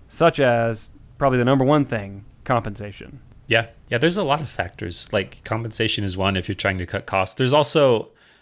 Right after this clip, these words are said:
Speaker 2: I would say, more experienced people tend to be more sure of themselves and, and maybe more willing to rock the boat in some cases. So, like,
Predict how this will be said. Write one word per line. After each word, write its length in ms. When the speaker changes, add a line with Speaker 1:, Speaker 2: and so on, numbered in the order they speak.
Speaker 2:
I 60
would 100
say, 580
more 200
experienced 540
people 260
tend 260
to 60
be 140
more 240
sure 300
of 80
themselves 720
and, 340
and 380
maybe 240
more 200
willing 360
to 160
rock 260
the 100
boat 300
in 100
some 220
cases. 420
So, 200
like, 420